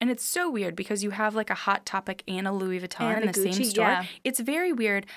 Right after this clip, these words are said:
Speaker 1: I never figured it out. I haven't been in since they've been redoing it. And you know what? I might not.
Speaker 2: Hmm.
Speaker 1: Don't need to. Although they used to have a Victoria's Secret at the Grove. They don't have one there
Speaker 2: It's
Speaker 1: anymore.
Speaker 2: there now.
Speaker 1: It's only at the Beverly Center.
Speaker 2: Yep.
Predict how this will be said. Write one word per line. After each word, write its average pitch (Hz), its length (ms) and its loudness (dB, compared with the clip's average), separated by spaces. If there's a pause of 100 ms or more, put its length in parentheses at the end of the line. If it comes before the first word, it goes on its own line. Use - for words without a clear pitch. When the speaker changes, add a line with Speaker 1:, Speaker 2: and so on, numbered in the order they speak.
(140)
Speaker 1:
I 214 60 0
never 262 340 4
figured 220 360 -2
it 170 100 -4
out. 156 240 -2
I 196 60 -2
haven't 294 360 -2
been 185 160 2
in 156 160 -4
since 165 180 -8
they've 160 160 -4
been 160 160 -4
redoing 151 440 -6
it. 247 160 0 (260)
And 294 160 0
you 302 60 2
know 311 100 2
what? 392 200 0 (120)
I 269 80 0
might 330 240 -4
not. - 220 -12 (440)
Speaker 2:
Hmm. 220 220 -2
Speaker 1:
Don't 285 200 -2
need 262 180 0
to. - 160 -12 (320)
Although 254 240 2
they 233 80 4
used 220 260 0
to 339 60 2
have 320 100 2
a 285 60 -2
Victoria's 196 420 -4
Secret - 380 -6 (280)
at 175 140 -2
the 170 80 -4
Grove. 165 300 -4
They 202 120 -2
don't 233 320 0
have 175 220 0
one 156 160 -6
there 151 120 -4
Speaker 2:
It's 151 80 -2
Speaker 1:
anymore. 220 220 0
Speaker 2:
there 214 80 0
now. 196 280 -8 (280)
Speaker 1:
It's 220 200 -4
only 208 260 -2
at 214 60 -6
the - 80 -20
Beverly 269 300 -4
Center. - 340 -10
Speaker 2:
Yep. 214 140 -4